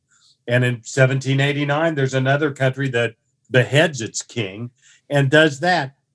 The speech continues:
We don't have any kings that are, that really have any power today, except in, like, five countries, stuff like that. There are still some kings that out there, but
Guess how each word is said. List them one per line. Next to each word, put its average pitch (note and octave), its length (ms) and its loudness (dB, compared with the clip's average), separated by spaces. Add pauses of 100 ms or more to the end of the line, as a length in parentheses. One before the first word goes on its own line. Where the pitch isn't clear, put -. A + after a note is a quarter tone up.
We F3+ 120 0
don't C#4 180 4
have G3+ 220 2
any E3+ 200 -4
kings C#3 460 -2
that A#2+ 140 0
are, A#2+ 240 -4
that C3 240 0
really D#3+ 340 4
have C3+ 300 0
any D3+ 260 -6
power B2 640 0
today, A#2 580 0 (360)
except C#3+ 480 0
in, A#2+ 320 -2
like, A2+ 220 -2
five B2 560 -2
countries, C#3 560 -2
stuff C#3 240 0
like C3+ 240 -2
that. C#3 240 0 (260)
There C#3 160 6
are C3+ 60 4
still D#3+ 260 2
some C#3 220 -4
kings C#3+ 340 -2
that B2+ 140 0
out E3 240 -2
there, A#2 120 -4
but B2 240 0